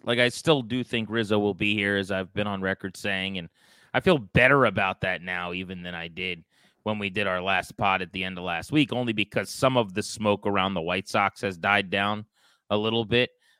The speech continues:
I think it was Bob Nightingale who came out and reported, who's one of Odyssey's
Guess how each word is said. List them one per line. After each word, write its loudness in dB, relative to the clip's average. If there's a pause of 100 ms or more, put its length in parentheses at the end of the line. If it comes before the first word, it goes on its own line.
I -6
think 0
it -2
was -10
Bob 0
Nightingale -2
who -8
came 0
out -2
and -8
reported, -2 (400)
who's -10
one -4
of -6
Odyssey's -4